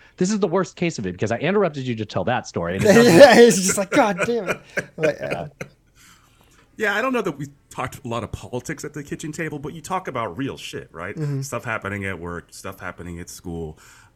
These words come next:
Speaker 3: Um, and then I, that comes around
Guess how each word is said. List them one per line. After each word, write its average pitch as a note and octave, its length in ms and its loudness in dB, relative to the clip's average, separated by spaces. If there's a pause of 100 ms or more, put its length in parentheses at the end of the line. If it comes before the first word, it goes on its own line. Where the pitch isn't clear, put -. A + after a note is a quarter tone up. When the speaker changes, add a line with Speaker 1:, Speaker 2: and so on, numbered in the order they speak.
Speaker 3:
Um, F#2 300 -8 (420)
and A2+ 160 -6
then A#2 100 -4
I, A#2 120 -6 (100)
that B2 220 -8
comes C#3 240 -8
around G#2 500 -8